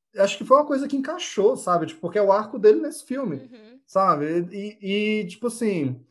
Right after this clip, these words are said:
Speaker 1: essa parada dos finais do Superman é polêmica. Eu também acho o final do dois, eles dão uma parecida de, "Aconteceu tal coisa nesse filme e eu vou apagar no final do filme." Rola isso no dois também,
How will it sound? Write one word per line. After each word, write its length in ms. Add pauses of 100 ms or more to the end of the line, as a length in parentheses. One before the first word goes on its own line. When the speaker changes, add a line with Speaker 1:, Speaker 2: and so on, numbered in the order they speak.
(260)
Speaker 1:
essa 240
parada 460
dos 200
finais 320
do 60
Superman 340
é 40
polêmica. 500
Eu 40
também 220
acho 200
o 40
final 240
do 120
dois, 240
eles 200
dão 200
uma 280
parecida 1000 (360)
de, 760
"Aconteceu 480
tal 160
coisa 240
nesse 280
filme 340
e 200
eu 120
vou 100
apagar 380
no 60
final 240
do 80
filme." 240
Rola 320
isso 240
no 80
dois 220
também, 500